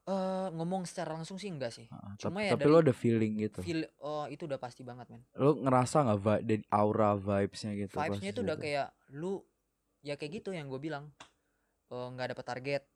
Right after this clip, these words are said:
Speaker 1: Dan ya bener-bener orang baru di situ kan. Gue orang baru dari nogi yang main gi. Sedangkan gue nggak pernah ada menang gi, kayak kompetisi gi gitu kan.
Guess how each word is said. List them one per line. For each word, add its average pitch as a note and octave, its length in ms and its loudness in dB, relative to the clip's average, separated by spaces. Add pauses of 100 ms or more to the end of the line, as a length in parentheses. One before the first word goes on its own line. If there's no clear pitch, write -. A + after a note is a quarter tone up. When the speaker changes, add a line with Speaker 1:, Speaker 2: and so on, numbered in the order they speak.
(960)
Speaker 1:
Dan B2+ 400 -10
ya C#3 80 -2
bener-bener C#3 720 -4 (240)
orang B2+ 180 -4
baru C3 300 -2
di C3 80 -10
situ C3 240 -8
kan. A#2 240 -10
Gue A#2 80 -12
orang B2 240 -10
baru A#2+ 400 -8
dari B2 320 -10
nogi B2+ 400 -8
yang C3 80 -8
main B2 240 -10
gi. C3 320 -6 (340)
Sedangkan A#2+ 480 -10
gue C#3 140 -6
nggak C3+ 160 -4
pernah B2+ 260 -8
ada B2+ 140 -6
menang B2+ 320 -10
gi, B2 340 -10
kayak A#2+ 220 -10
kompetisi B2 480 -12
gi B2+ 280 -8
gitu B2 220 -12
kan. C#3+ 140 -10